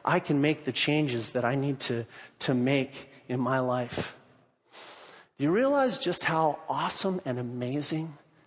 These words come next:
God has made you? I mean, it's, it's something when you start to look at the facts. Do you know, for example, that your heart beats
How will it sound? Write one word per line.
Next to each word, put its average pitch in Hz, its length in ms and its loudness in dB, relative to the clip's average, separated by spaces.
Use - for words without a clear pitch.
God 139 300 0
has 123 240 2
made 127 260 -2
you? 151 180 -4
I 180 60 0
mean, 175 240 4
it's, 202 320 4
it's 208 260 2
something 170 380 4
when 135 140 2
you 143 100 4
start 151 340 4
to 123 240 2
look 147 360 2
at 123 140 -2
the 131 80 -2
facts. - 760 2
Do 135 100 2
you 202 80 6
know, 202 140 6
for 185 180 2
example, 165 520 4
that 147 200 4
your 160 180 4
heart 156 360 4
beats - 480 -2